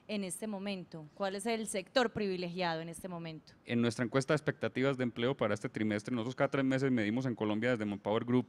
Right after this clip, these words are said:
Speaker 2: en cuarenta y tres países, donde el empleo tiende a disminuir, sostenerse o aumentar. En Colombia, para el trimestre de julio, agosto, septiembre,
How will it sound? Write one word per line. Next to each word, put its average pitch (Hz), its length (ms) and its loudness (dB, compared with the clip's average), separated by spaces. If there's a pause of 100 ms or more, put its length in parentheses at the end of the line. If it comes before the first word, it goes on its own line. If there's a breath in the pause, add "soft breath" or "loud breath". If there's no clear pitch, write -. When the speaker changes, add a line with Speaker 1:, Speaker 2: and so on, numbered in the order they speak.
(500 soft breath)
Speaker 2:
en 110 120 -6
cuarenta 101 440 -2
y 92 40 -12
tres 123 220 2
países, 117 540 -2 (500 soft breath)
donde 120 320 0
el 127 60 2
empleo 117 300 0
tiende 127 220 0
a - 20 2
disminuir, 107 280 -2
sostenerse 113 420 -4
o 123 40 0
aumentar. 107 420 -4 (220)
En 110 60 -6
Colombia, 131 640 4 (360)
para 98 320 2
el 101 120 -6
trimestre 110 520 -6
de 113 440 0 (440)
julio, 120 160 2
agosto, 139 240 0
septiembre, 127 480 -2